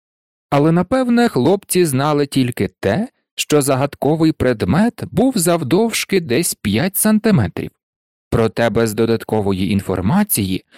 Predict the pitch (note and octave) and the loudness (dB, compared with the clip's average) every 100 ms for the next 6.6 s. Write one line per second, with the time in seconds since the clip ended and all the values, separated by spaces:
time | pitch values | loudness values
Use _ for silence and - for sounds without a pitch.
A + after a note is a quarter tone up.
0 | - - A#2 C#3+ F3 G3 A3 A3 F#3 - | -14 -6 0 2 2 0 -2 0 0 0
1 | E3 - - - A2 B3+ - G#2 E2+ _ | 0 -2 -6 -2 0 0 -2 -6 -6 _
2 | _ - - - C3+ G#3 G#3 - E3 E3 | _ -6 -4 0 2 2 2 2 2 2
3 | C#3 F#2+ G3+ A#3+ A3 D3+ E3 C#3 B2 A2+ | 2 0 2 2 2 0 0 0 0 -2
4 | G#2+ F#2 F2 - _ _ _ _ _ _ | -4 -2 -6 -8 _ _ _ _ _ _
5 | _ _ _ _ _ _ - F#3 A3 G3+ | _ _ _ _ _ _ -2 2 4 4
6 | G3 A#2+ A2+ A2 G#2+ G#2+ | 4 4 2 0 -2 -4